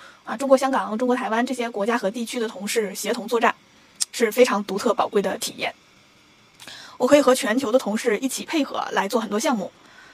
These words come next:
大家都是非常友善和气的在工作，每个环节需要全球哪个部门谁的支持，都可以直接去在 Skype 上找到他们，向他们寻求信息和帮助。除此之外呢，在做一些执行工作的时候，我和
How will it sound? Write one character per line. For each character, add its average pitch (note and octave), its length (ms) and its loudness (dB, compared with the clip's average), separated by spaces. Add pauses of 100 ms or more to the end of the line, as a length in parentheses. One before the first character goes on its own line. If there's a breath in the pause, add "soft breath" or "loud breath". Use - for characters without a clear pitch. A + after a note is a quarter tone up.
(180 loud breath)
大 C#4 120 6
家 C4 160 6
都 C4+ 120 8
是 C4+ 220 4
非 C#4 160 6
常 A#3 220 0
友 A3+ 120 2
善 A#3+ 160 2
和 F#3+ 160 -6
气 F#3+ 140 -4
的 G3 180 -2
在 G3+ 120 -8
工 G3+ 120 -10
作， - 200 -6 (540 soft breath)
每 G#3 180 0
个 B3+ 80 6
环 A3 180 0
节 G3+ 160 -2
需 A#3 160 -4
要 G#3 340 4
全 G#3 220 -4
球 G3 220 -4
哪 - 120 -2
个 F#3 80 -8
部 B3 120 0
门 G3+ 100 -2
谁 G3+ 180 -4
的 A#3 60 0
支 C4+ 160 -4
持， - 220 -6 (260 loud breath)
都 F4 100 2
可 C4+ 140 0
以 G#3+ 80 0
直 G#3 160 -8
接 C4+ 80 0
去 C4+ 100 -4
在 B3 80 4
Skype B3 260 2
上 A3 140 -4
找 - 140 -8
到 A3+ 80 -2
他 A3 140 -6
们， - 100 -16 (340 soft breath)
向 C4 140 2
他 B3+ 120 6
们 B3 160 6
寻 A3 120 -4
求 A#3+ 200 -4
信 A#3+ 140 -2
息 A#3 120 -6
和 G#3+ 100 -6
帮 A3 200 0
助。 - 160 -6 (1120 soft breath)
除 C#4+ 160 -2
此 A#3+ 80 -2
之 A#3+ 100 -2
外 C#4+ 200 6
呢， A3 200 2
在 A#3+ 140 2
做 B3 140 4
一 B3 60 4
些 B3 100 -6
执 A#3+ 160 0
行 A3 120 -4
工 G#3+ 140 -6
作 G#3 80 -4
的 G3 60 -2
时 - 100 -12
候， - 160 -6
我 F#3 180 -2
和 G3+ 300 0